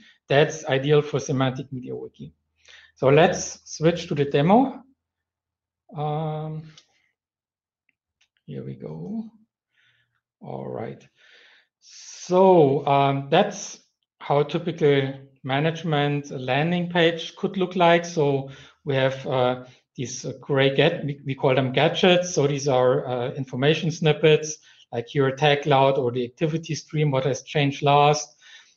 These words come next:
uh, a list of, uh, subject area processes and so on. And here we have some quick start tiles.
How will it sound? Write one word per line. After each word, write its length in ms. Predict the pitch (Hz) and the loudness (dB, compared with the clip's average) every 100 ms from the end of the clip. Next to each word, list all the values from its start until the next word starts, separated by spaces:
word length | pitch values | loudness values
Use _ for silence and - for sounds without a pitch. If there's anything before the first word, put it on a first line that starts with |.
| _ 190 | _ 0
uh, 200 | 135 131 | 0 2
a 40 | 139 | 4
list 260 | 143 143 | 4 4
of, 260 | 127 131 170 | -4 -4 -2
uh, 200 | 131 123 | 0 2
subject 520 | - 143 - 139 - | 2 0 0 -2 0
area 300 | 135 131 127 | 0 2 0
processes 640 | 131 139 143 147 - 147 | 2 2 2 -2 -10 -8
and 220 | 147 143 139 | -2 -2 -2
so 180 | 151 | -2
on. 220 | 131 143 147 _ - - | 0 0 -4 _ -20 -14
And 140 | 127 | -8
here 420 | 131 151 151 147 143 | 2 8 8 8 4
we 80 | |
have 200 | 135 131 | 0 0
some 540 | - 131 120 123 123 120 _ _ _ _ - - | -2 -2 -2 -4 -8 -14 _ _ _ _ -20 -12
quick 240 | 151 190 190 | 0 0 0
start 360 | - 214 233 | 4 4 4
tiles. 480 | - 180 196 254 | 4 6 6 4